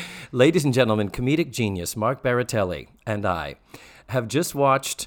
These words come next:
Free Spirit, season two, episode fifteen. And, um, I took a lot of notes. I had a lot of little bits and pieces I wanted to write down.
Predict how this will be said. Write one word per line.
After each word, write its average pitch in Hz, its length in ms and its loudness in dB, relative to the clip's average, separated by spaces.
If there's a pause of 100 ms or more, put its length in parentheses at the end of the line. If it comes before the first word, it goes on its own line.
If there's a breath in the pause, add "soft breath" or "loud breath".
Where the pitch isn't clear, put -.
(300)
Free 180 480 4
Spirit, - 880 0 (420)
season 127 500 -4
two, 143 320 0
episode 117 560 -2
fifteen. 147 760 -4 (580 soft breath)
And, 107 480 0 (100)
um, 101 460 2
I 156 100 -2
took 254 180 -4
a 135 60 2
lot 98 440 0
of 87 80 -2
notes. 113 360 -4
I 123 80 -4
had 143 140 -4
a 113 60 -2
lot 95 360 -4
of 131 60 -2
little 123 180 -4
bits 123 260 -6
and 107 100 -6
pieces 113 280 -6
I 104 100 0
wanted 95 200 -2
to 90 80 -6
write 87 200 -2
down. 87 360 -6